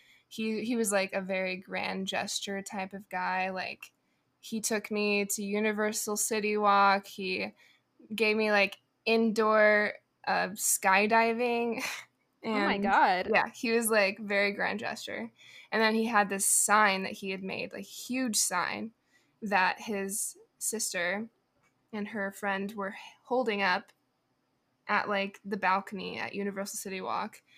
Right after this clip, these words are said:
Speaker 1: and it said, "Will you be my girlfriend?" <laughs>
Speaker 2: Oh.
Speaker 1: And I was like, "Oh my God," like, obviously this is every sixteen-year-old girl's dream, right?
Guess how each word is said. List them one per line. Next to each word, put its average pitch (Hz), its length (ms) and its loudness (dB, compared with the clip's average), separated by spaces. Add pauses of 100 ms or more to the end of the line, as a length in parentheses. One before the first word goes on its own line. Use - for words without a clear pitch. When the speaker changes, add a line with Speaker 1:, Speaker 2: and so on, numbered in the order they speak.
(140)
Speaker 1:
and 202 80 -4
it 226 80 -6
said, 196 280 -2
"Will 196 120 -4
you 202 120 -6
be 202 120 -6
my 190 140 -4
girlfriend?" 220 760 -4 (220)
<laughs> - 240 -16
Speaker 2:
Oh. 339 380 -2 (720)
Speaker 1:
And 226 100 0
I 220 80 4
was 226 160 0
like, 214 240 2 (220)
"Oh 240 320 6
my 220 320 8
God," 202 480 8
like, 196 420 2 (960)
obviously 247 460 4
this 202 140 0
is 208 100 -4
every 202 320 -2
sixteen-year-old 190 800 -4
girl's 185 320 -6
dream, 220 340 -2
right? 285 380 -2